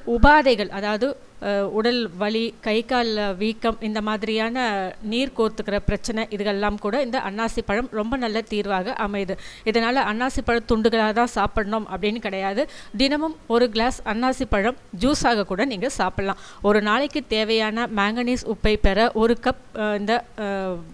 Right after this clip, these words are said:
அன்னாசி பழ துண்டுகளை நீங்க சாப்பிடலாம். அதோடு இல்லாம, அஹ், பழம் ரொம்ப புதுசா இருந்தா அது வந்து ஒரு காரல் தன்மையை தரும். அதனால நல்லா கனிந்த பழத்தை நீங்க சாப்பிடுறது ரொம்பவே நல்லது. இந்த கனிந்த பழத்துல பொட்டாசியம், கால்சியம், அஹ், இந்த மாதிரி நிறைய சத்துக்கள், அதோட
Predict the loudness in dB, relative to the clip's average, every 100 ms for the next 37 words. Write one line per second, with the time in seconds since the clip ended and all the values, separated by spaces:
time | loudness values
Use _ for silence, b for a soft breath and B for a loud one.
0 | -20 -12 -4 2 2 2 0 0 2 0
1 | 0 -2 -2 -2 -4 0 -2 0 -4 -2
2 | -4 B B B 4 4 4 2 2 0
3 | -2 -6 B B -2 2 2 2 0 2
4 | 0 2 4 4 4 0 2 0 0 -4
5 | -4 -4 -4 -2 -2 -2 -2 -2 0 -2
6 | -4 -6 -4 -4 -4 -2 -4 -4 -6 -4
7 | -2 -2 -4 B B 0 0 0 -2 0
8 | 2 2 2 4 2 0 -4 -4 -6 -4
9 | -2 -2 0 0 0 -2 -2 -4 -2 -2
10 | -2 -4 -4 -4 -4 -2 0 2 2 2
11 | 0 0 -2 -2 0 0 0 -2 -2 -4
12 | -2 2 2 2 0 -2 B B B -2
13 | 0 0 0 -2 -2 -4 -2 0 0 0
14 | -4 -2 0 0 -2 -2 0 2